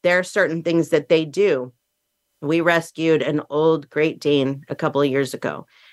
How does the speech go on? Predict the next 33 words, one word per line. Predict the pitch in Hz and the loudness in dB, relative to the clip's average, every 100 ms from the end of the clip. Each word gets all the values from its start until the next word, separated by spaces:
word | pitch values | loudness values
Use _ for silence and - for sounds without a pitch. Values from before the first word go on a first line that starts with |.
| - | -6
and | - | 0
it's | 175 - | 0 -2
still | - - 254 311 180 | -12 -4 0 2 0
hard | 135 170 160 151 | 0 0 0 -2
to, | 165 | -4
like, | 151 151 147 170 | 0 0 0 0
understand | 170 170 180 160 151 | 0 0 0 0 2
why | 143 151 | 0 0
she | 151 160 | -2 -2
does | 139 139 143 | 0 0 0
some | 143 143 | 0 2
of | |
the | 139 | 0
things | 135 139 123 | 0 -2 0
that | 113 | -4
she | - 147 | -6 -4
does. | 143 135 98 - - - _ | 0 0 -2 -8 -16 -20 _
She | - - 185 170 165 - | -8 -6 -2 0 0 2
actually | 165 - 214 185 170 160 151 | 0 0 -2 0 2 2 0
doesn't | 143 175 160 _ 180 185 160 | 0 0 0 _ 0 2 2
like | 147 165 165 - | 0 0 -2 -8
to | - 160 139 - - | -2 0 0 -4 -10
leave | 147 165 165 | -2 0 2
the | 151 | 0
bedroom | 131 151 170 185 | 0 -2 0 2
in | 165 | 2
the | |
morning | 143 139 147 175 208 226 _ _ _ - | 2 2 2 0 -2 -8 _ _ _ 0
until | 180 165 - 175 165 | 0 0 0 0 0
she | - - 180 170 - | -4 -6 0 2 4
is | 147 135 - - | 2 0 -14 -14
really | 143 185 196 160 | 0 2 4 0
shown | - 170 160 185 | -2 0 2 0